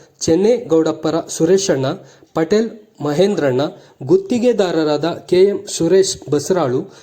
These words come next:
ತಾಲೂಕು ಪಂಚಾಯಿತಿ ಮಾಜಿ ಅಧ್ಯಕ್ಷ ಮಾಳಿಗೆಗೌಡ, ಗ್ರಾಮ ಪಂಚಾಯಿತಿ ಸದಸ್ಯರಾದ ಗಾಣದ ಸೋಮೇಗೌಡ, ಕಿಟ್ಟಿ, ರೈತ ಸಂಘ ಯುವ ಮುಖಂಡ ರವಿತಾ, ಅಶೋಕ, ಎಣ್ಣೆಹೊಳೆಕೊಪ್ಪಲು ಮಂಜುನಾಥ್,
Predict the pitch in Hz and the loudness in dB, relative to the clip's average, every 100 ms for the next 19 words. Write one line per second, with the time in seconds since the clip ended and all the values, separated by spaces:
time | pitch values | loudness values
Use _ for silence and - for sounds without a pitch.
0 | _ 160 185 240 233 226 180 170 160 160 | _ -2 0 2 0 0 0 2 0 0
1 | 170 139 151 165 208 - 139 156 - 165 | -4 -2 -2 -2 -4 -4 -2 -2 -2 -8
2 | - 143 170 190 180 139 127 165 - - | -6 0 2 4 2 0 -4 -8 -12 -18
3 | - 113 165 226 220 202 165 165 160 165 | -16 -4 -2 0 0 -2 0 -2 0 -2
4 | - 156 143 175 - 180 139 135 156 - | -2 -4 -2 -2 -2 -2 -2 -2 -4 -6
5 | 147 156 185 170 180 - 160 190 139 120 | -4 -2 0 -2 -6 -2 0 2 2 -2
6 | 131 170 - _ - 185 180 160 180 196 | -4 -8 -14 _ -6 -6 -4 -4 -4 -4
7 | - - - 175 247 262 233 185 170 190 | -14 -14 -2 0 0 -2 -2 -2 0 -2
8 | - 170 202 196 147 170 165 160 160 - | -2 0 0 0 -2 -2 -2 -4 -8 -16
9 | - 143 156 190 147 185 - - _ _ | -6 0 2 2 -2 -6 -10 -20 _ _
10 | - 165 165 220 208 180 196 - _ _ | -6 -4 0 0 0 -4 -4 -10 _ _
11 | _ - 196 247 233 - 170 170 175 170 | _ 0 2 2 0 -2 0 2 0 -2
12 | - 165 180 151 160 175 165 165 214 | 0 2 2 2 2 4 2 0 -4